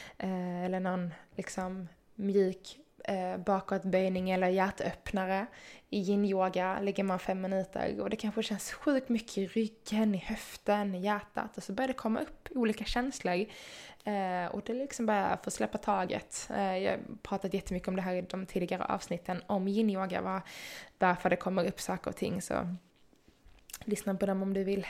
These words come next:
lära dig mer om det. Jag ska inte tjata ut det med samma information flera gånger om, även fast det är en information som nästan inte kan tjatas ut. Men det kan komma upp massa saker som vi helt enkelt kan acceptera, välkomna in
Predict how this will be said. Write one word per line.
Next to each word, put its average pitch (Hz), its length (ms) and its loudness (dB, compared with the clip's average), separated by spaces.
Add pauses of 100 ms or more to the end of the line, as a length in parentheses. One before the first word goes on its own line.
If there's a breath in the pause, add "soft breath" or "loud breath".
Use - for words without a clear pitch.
(120)
lära 196 280 2
dig 190 120 0
mer 190 200 0
om 190 80 0
det. 185 160 0
Jag 196 140 2
ska - 120 -4
inte 185 320 -2 (200)
tjata - 440 -4
ut 190 280 0
det 185 160 0
med 190 180 -2
samma 185 240 -2
information 190 560 -2
flera 190 240 -4
gånger 185 260 -2
om, 180 200 0
även 180 240 0
fast - 340 -6 (460 loud breath)
det 208 100 6
är 196 40 8
en 190 80 4
information 190 560 2
som 180 160 0
nästan 180 280 0
inte 180 180 -2
kan 185 280 -2 (140)
tjatas 180 460 -2
ut. 190 440 -2 (640 loud breath)
Men 214 120 6
det 220 60 6
kan 220 160 0
komma 220 200 2
upp - 280 0
massa 214 240 2
saker 202 540 2
som 214 180 0
vi 202 80 4
helt 208 240 2
enkelt 185 320 -2
kan 196 280 -2
acceptera, 202 720 2
välkomna 190 560 0
in 190 340 0